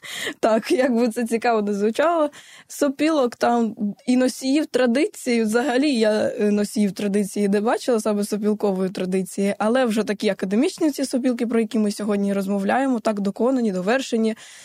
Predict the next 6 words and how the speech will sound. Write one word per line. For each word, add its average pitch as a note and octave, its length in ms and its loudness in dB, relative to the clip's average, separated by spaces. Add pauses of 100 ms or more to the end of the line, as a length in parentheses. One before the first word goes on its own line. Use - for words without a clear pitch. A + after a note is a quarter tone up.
(160)
вони C#4 240 4
вже A3+ 220 2
звучали G3+ 560 0
в, F#3 300 -2 (640)
е, F#3 800 0
в - 320 -14